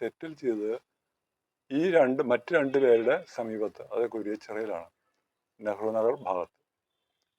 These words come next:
രണ്ടാമത് നടുവിലായിട്ട് ഇരിക്കുന്ന ആളാണ് നമ്മുടെ ദേവസ്യേട്ടൻ.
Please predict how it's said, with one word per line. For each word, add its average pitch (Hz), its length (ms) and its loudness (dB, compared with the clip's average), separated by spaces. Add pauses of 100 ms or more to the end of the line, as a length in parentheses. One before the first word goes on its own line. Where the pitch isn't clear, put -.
(960)
രണ്ടാമത് 139 580 10 (160)
നടുവിലായിട്ട് 131 560 4
ഇരിക്കുന്ന 120 380 -4
ആളാണ് 107 400 -2 (100)
നമ്മുടെ 101 220 -20 (100)
ദേവസ്യേട്ടൻ. 90 600 -10